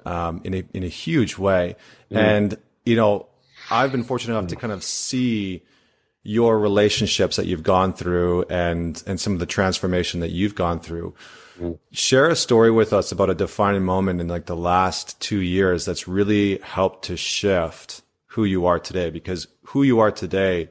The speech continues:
Speaker 1: from my perspective, is someone who's so much more solid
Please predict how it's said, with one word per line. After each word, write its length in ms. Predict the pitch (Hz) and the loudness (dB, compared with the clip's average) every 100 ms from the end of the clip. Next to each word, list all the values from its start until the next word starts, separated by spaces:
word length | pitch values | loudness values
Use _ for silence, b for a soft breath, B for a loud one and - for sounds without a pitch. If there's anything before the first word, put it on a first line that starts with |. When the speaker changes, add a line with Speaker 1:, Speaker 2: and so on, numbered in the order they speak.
| _ | _
Speaker 1:
from 160 | - 92 | -8 -2
my 200 | 95 107 | 2 2
perspective, 760 | - 85 - 87 - 92 87 _ b b b b - | -2 -8 -8 -8 -8 -12 -12 _ b b b b -2
is 240 | 101 92 | -2 -2
someone 360 | - 110 107 98 | -2 0 0 -2
who's 600 | 85 95 92 82 - - _ _ | -2 -2 -2 -4 -10 -14 _ _
so 320 | - - 117 120 | -10 -2 2 4
much 480 | 113 101 - - _ _ | 4 2 -2 -10 _ _
more 460 | - 101 98 92 87 | -4 0 4 2 0
solid 640 | - - 95 90 85 78 | -4 0 4 4 2 0